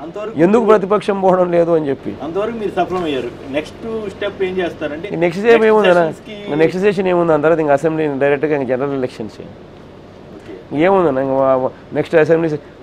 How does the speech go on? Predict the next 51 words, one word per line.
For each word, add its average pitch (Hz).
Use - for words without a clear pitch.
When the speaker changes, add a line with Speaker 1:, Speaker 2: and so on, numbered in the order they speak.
Speaker 2:
నెక్స్ట్ 147
ఇంకా 156
వా-, 139
వా-, 135
వా-, 131
ఒక 123
బడ్జెట్ 139
సెషన్, 127
అది 127
వన్ 139
ఇయర్ 156
before 139
తేలే, 107
వన్ 135
ఇయర్ 170
కాదు, 131
నై-, 139
ఎయిట్ 156
మంత్స్, 170
ఫైవ్ 156
మంత్స్, 156
సిక్స్ 143
మంత్స్, 151
త్రీ 156
మంత్స్ 143
before 135
the 113
election. 101
దాంట్లో 165
ఏం 180
చెప్పినా 170
కానీ 156
ప్రజలను 160
మోసం 160
చేయడం 151
కోసమే 143
చెప్తాడు. 98
ఏదో 160
నాలుగు 147
స్కీములు 165
ఏదైనా 156
చెప్పినా 147
కూడా 127
ఆ 127
స్కీములు 151
ఏం 156
చెప్పినా 160
కూడా 160
ప్రజల్ని 156
ఎట్టకు 151
మోసం 143